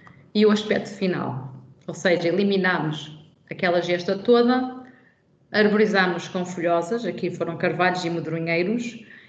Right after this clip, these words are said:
e aproveitámos, obviamente, as, as árvores adultas naquela zona. Portanto, esperemos que daqui a uns anos consigamos ter aqui um povoamento de, de carvalhos lindo, não é?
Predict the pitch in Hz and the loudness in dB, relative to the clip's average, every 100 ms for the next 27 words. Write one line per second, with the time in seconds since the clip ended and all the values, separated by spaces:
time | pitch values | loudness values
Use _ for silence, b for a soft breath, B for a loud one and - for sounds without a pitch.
0 | B 185 185 185 185 175 175 175 165 160 | B 0 2 2 0 2 2 2 2 2
1 | 170 160 175 180 165 147 - 160 156 151 | 2 0 -2 0 -2 0 0 0 0 -2
2 | 160 160 160 151 165 170 156 165 156 - | 0 2 0 0 -2 -2 -4 -4 -4 -4
3 | 156 156 165 165 165 135 127 131 131 147 | -2 -2 0 -2 -2 -2 0 0 -2 -2
4 | 139 - - 160 160 165 160 165 165 165 | -4 -4 -2 -2 -2 0 0 2 -2 2
5 | 170 170 - 170 - 156 160 160 151 - | 2 2 -2 -4 -2 -2 0 0 -2 0
6 | 160 160 170 160 156 160 165 156 151 151 | 2 4 2 0 0 2 0 -2 -4 2
7 | 160 - 165 160 175 156 170 165 170 165 | 4 4 0 0 0 2 2 0 -4 -6
8 | - 165 156 143 135 135 147 | -4 -2 -2 -2 -4 -4 -6